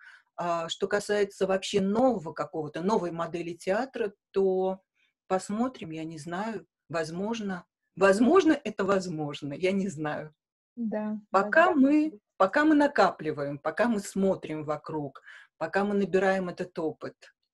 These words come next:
Speaker 1: Ну вот, собственно, всё, что я хотела сказать пока.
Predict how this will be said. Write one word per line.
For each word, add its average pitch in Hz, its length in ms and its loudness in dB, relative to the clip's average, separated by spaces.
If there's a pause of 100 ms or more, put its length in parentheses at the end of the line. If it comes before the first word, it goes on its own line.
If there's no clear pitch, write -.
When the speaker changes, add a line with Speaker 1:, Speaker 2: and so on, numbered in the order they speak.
(920)
Speaker 1:
Ну 196 120 -4
вот, 269 180 -10
собственно, 202 380 -6
всё, 190 180 -6
что - 180 -6
я 190 40 -2
хотела 180 320 -4
сказать 175 440 -4
пока. 170 440 -2